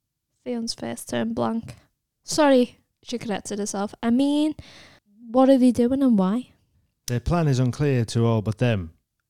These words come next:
Speaker 2: and we have very little information on the cult itself. What we do know is that Luna, our peacekeeper, was attacked by the Oriaks, though to what extent I cannot say. This, in turn, weakened Solaris,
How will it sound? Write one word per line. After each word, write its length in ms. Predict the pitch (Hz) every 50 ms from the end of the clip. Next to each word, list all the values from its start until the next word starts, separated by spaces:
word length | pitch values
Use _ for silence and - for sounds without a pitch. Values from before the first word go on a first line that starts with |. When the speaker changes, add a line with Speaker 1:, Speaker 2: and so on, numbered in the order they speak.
| _
Speaker 2:
and 120 | - 98 98
we 120 | 101 98
have 240 | 95 - 104 95 92
very 260 | 92 110 110 110 110
little 220 | 107 110 101 107 110
information 540 | 110 101 101 104 113 120 120 113 - 107
on 140 | 101 98 95
the 60 | 90
cult 320 | 90 - - 120 110 - -
itself. 560 | - - - 120 113 98 - - - - - _ _ _ _ _ _ _ _ _ _ _ _ _ _ _ _
What 140 | - 127 123
we 100 | 127 120
do 180 | 117 135 143 139
know 200 | 131 117 110 110
is 100 | 107 95
that 180 | 117 113 110
Luna, 400 | - 120 123 127 123 127 123 120 -
our 160 | 117 113 107
peacekeeper, 760 | 98 - - 127 117 - - - 110 - 110 95 95 101 - 208 _ _ _
was 260 | - 107 110 104 95
attacked 360 | 101 95 - 123 120 - - -
by 140 | 107 95
the 140 | 90 90 90
Oriaks, 580 | 90 87 85 85 85 - - - - - - - _ _ _ _ _ _ _ _ _ _ _ _ _ _ _ _ _ _ -
though 240 | 113 113 110 110
to 140 | 104 - 127 117
what 160 | 127 117 120
extent 480 | 123 110 - - 113 117 117 107 -
I 100 | 117 110
cannot 320 | 110 - 120 117 117 113 -
say. 340 | - 127 117 98 85 80 - _ _ _ _ _ - - -
This, 320 | 120 147 156 - - - -
in 240 | - 131 131 135 120
turn, 380 | - 127 127 123 123 123 120
weakened 340 | 117 131 120 - 120 120 113
Solaris, 680 | - 117 113 107 92 85 80 - - - - - -